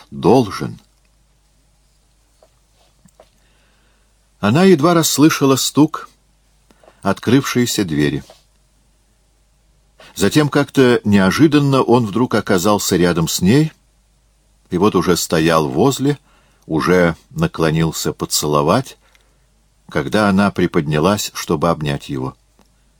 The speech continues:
«О, Боже!» — подумала она, — «одно ощущение его рук, его тела, его спины». Чуть позднее Морок вновь поняла,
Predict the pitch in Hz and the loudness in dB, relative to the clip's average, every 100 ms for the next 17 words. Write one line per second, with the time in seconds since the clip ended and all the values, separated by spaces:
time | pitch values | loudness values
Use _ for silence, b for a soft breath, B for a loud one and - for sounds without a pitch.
0 | _ - 87 71 92 80 76 - 71 78 | _ -6 -4 0 -2 0 -4 -6 -4 -4
1 | 76 76 76 71 - b b b b _ | -2 -2 -2 -4 -6 b b b b _
2 | 80 - 98 110 104 - 92 - 113 104 | -6 -2 0 0 -2 -6 -6 -2 0 2
3 | 92 87 80 80 85 92 113 - b b | 4 2 0 0 0 0 -2 -6 b b
4 | b 69 71 80 - - 104 78 67 67 | b -8 -4 -4 -2 0 2 0 -4 -6
5 | - - 73 101 98 - _ _ _ _ | -10 -8 -4 -2 -4 -6 _ _ _ _
6 | _ _ _ _ _ _ _ _ _ _ | _ _ _ _ _ _ _ _ _ _
7 | _ _ _ _ _ - 139 - 127 117 | _ _ _ _ _ -2 -2 0 -2 0
8 | 139 123 131 123 117 101 123 104 - 76 | 0 2 2 2 0 -2 0 -2 -4 -4
9 | 78 73 | 0 0